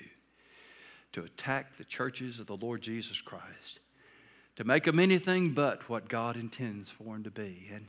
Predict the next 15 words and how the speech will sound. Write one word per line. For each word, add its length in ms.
he 380
often 380
does. 560
He 140
often 280
does. 480
Sometimes 560
it's 140
very 260
obvious. 500
Sometimes 480
it's 140
not 180
so 180
obvious. 340